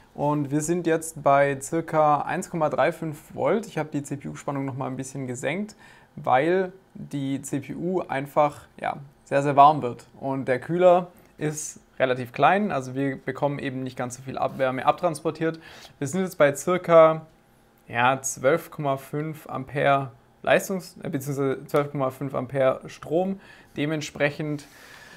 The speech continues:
wenn wir das Ganze wieder ausrechnen, was ich natürlich wie üblich sehr gut im Kopf kann,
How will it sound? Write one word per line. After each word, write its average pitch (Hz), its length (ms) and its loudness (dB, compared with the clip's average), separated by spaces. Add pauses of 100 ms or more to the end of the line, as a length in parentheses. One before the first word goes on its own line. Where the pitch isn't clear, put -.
(120)
wenn 165 320 -2
wir 160 200 4
das 135 200 -4
Ganze 147 560 -2 (300)
wieder 135 540 6
ausrechnen, 160 880 0
was 143 200 -10
ich 135 80 -8
natürlich 135 600 -6 (840)
wie 143 100 -10
üblich 135 420 -8
sehr 139 160 -8
gut 131 120 -6
im 135 100 -8
Kopf - 240 -4
kann, 165 240 -6